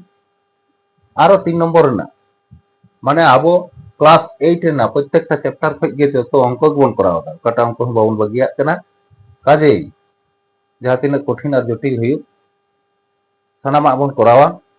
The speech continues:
ᱥᱮᱭ ᱦᱤᱥᱟᱹᱵ ᱛᱮ ᱛᱤᱦᱤᱧ ᱫᱚ ᱛᱤᱱ ᱱᱚᱢᱵᱚᱨ ᱨᱮᱱᱟᱜ ᱦᱤᱥᱟᱹᱵ ᱠᱚᱨᱮ ᱵᱟᱝ ᱞᱤᱠᱤ। ᱴᱷᱤᱠ ᱟᱪᱷᱮ, ᱟᱥᱤ ᱴᱟকার পনেরো পার্সেন্ট, তার মানে আশি,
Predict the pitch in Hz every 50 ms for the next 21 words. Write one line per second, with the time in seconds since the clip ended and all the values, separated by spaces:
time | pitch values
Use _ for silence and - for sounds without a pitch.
0 | _ _ _ _ _ _ _ _ _ _ _ _ _ _ _ _ _ - 180 196
1 | 208 175 185 196 180 - - - - 156 151 156 151 151 147 131 - - _ _
2 | _ _ - 147 147 147 147 143 139 139 139 135 131 135 127 98 85 - _ _
3 | _ _ _ _ _ _ _ 123 117 - 147 135 - - - 123 117 110 117 117
4 | 113 110 98 90 87 - - - - - _ _ _ _ _ _ _ - 180 208
5 | 165 143 - - - - - - - - 202 180 - 175 175 - 175 180 202 226
6 | - - _ _ _ _ _ _ _ _ _ _ _ _ _ _ _ _ _ _
7 | _ _ _ _ _ _ _ _ _ _ _ _ _ _ _ _ - 160 190 202
8 | 202 190 170 - 113 101 - - 104 90 85 - - _ _ _ _ _ _ -
9 | 135 143 156 151 165 185 208 220 220 - - _ _ _ _ _ _ _ _ _
10 | _ - - 131 139 139 - _ 185 185 180